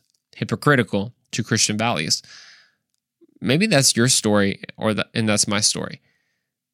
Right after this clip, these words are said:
One that you, man, you've had bad experiences. You've had bad experiences in churches, with leadership, with congregations, people that you trusted. And to be honest with you, there are some pretty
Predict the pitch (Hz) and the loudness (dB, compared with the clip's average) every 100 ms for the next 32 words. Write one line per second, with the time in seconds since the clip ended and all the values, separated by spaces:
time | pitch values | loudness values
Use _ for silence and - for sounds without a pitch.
0 | _ _ - 156 131 135 120 131 113 123 | _ _ -16 -10 -2 2 2 2 2 2
1 | 123 107 131 151 135 90 123 139 - 110 | 2 2 0 0 0 0 -2 -4 -4 -2
2 | 127 117 - 131 - - _ _ - 120 | -2 -2 -4 -2 -4 -6 _ _ -10 -4
3 | 147 139 131 131 - 135 135 113 104 104 | -2 0 2 2 2 0 0 0 -2 -4
4 | - 123 139 - 143 151 - - _ - | -2 2 2 2 2 2 0 -2 _ -12
5 | - - 120 147 147 - 139 135 _ - | -10 -4 2 2 4 2 2 0 _ -16
6 | - - 107 - 117 120 110 120 139 - | -14 -8 -8 -4 -2 0 2 4 2 2
7 | 147 - 117 104 - - 143 - 151 - | 0 2 0 0 0 2 2 2 0 -2
8 | - _ _ 135 - 139 135 214 - 170 | -12 _ _ -4 0 2 2 2 0 -2
9 | 139 147 220 226 - 165 - - 214 208 | 0 2 2 2 0 -2 -2 -2 0 -2